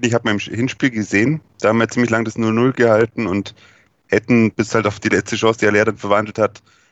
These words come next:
eigentlich auch gut, ähm, da einen Sieg holen können. Und was halt die Dreierkette auch für einen Vorteil hat, man hätte halt einen Zweisturm. Und ich glaub, dass Ishak eine Anspielpos-,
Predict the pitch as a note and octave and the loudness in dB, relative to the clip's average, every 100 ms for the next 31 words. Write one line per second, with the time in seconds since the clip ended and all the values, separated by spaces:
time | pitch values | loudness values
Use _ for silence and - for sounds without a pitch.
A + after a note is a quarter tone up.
0 | _ - G#2 A2 - - A#2+ - - - | _ -6 -4 -4 -6 -10 -12 -12 -18 -6
1 | G2 G2 G2 G2+ G2+ - A2+ A2+ B2 B2+ | -2 -2 0 -2 -2 -8 -8 -4 -4 -4
2 | A2 G2 A2 B2+ - _ _ _ _ - | -2 0 0 -2 -8 _ _ _ _ -4
3 | G2+ A2 B2+ A2+ A2+ F#2+ G#2 B2+ - - | 0 0 0 -2 -2 2 2 2 -2 -4
4 | G#2+ B2+ B2+ - A#2 B2 A#2 A#2 G#2 A2+ | -2 -2 -2 -2 -2 0 0 -2 -4 -4
5 | B2 A2 - G2+ G#2 A2 F2 F2 F2 - | -2 -2 -2 -4 -2 -2 -4 -10 -12 -14
6 | F#2+ G2+ F#2+ G#2+ A#2 - B2+ - B2+ A#2+ | -12 -4 -2 -2 -4 -8 -8 0 0 0
7 | - _ _ _ _ - G2+ A#2 B2+ B2+ | -8 _ _ _ _ -8 -4 -4 -4 -6
8 | B2 A#2 | -4 -4